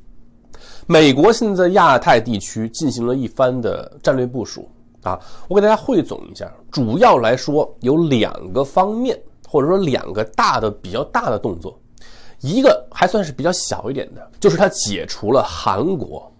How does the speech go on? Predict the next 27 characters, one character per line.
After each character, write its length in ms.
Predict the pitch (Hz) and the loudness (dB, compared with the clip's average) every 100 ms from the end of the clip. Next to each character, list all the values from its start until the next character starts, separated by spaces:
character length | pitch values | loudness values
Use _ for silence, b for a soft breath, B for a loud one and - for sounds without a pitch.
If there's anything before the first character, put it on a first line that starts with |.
| - - - | -20 -20 -4
导 300 | 87 82 - | -4 -4 0
弹 260 | 139 120 87 | 2 2 0
的 240 | 78 - - | -12 -16 -14
距 140 | - | -8
离 140 | 113 127 | -6 -4
限 280 | - 107 87 | -4 -6 -6
制。 120 | - - - b | -18 -20 -20 b
现 280 | - - 220 | -2 4 6
在 160 | 196 127 | 6 2
韩 220 | - 139 | 2 0
国 120 | 135 | 0
导 140 | 131 90 | 0 0
弹 160 | 101 - - - - | -4 -6 -18 -18 -14
在 220 | - 165 - | 0 0 0
韩 260 | - 110 135 | -4 -2 -2
国， 260 | 95 - - | -4 -6 -10
他 140 | - | -10
自 320 | - - 311 170 | -6 -2 0 0
己 280 | - 98 | -2 -4
有 160 | 123 - | -4 -4
他 160 | - 104 | -4 -6
自 260 | - - 117 | -4 -8 -10
己 80 | |
的 80 | - | -8
发 160 | - 113 | -6 -6
射 80 | 110 | -6
权， 240 | - 82 | -10 -12